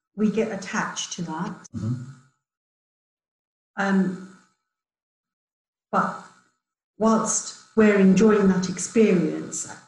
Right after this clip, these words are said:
Speaker 1: actually the reality is, is that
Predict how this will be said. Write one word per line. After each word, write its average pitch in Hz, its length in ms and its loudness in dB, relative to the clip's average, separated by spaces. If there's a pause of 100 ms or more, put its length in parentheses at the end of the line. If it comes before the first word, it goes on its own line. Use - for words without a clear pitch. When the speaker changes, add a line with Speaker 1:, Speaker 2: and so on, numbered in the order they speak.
(240)
Speaker 1:
actually 170 800 0 (460)
the 190 60 2
reality 190 720 2
is, 165 260 -4
is 175 180 -4
that 170 240 -2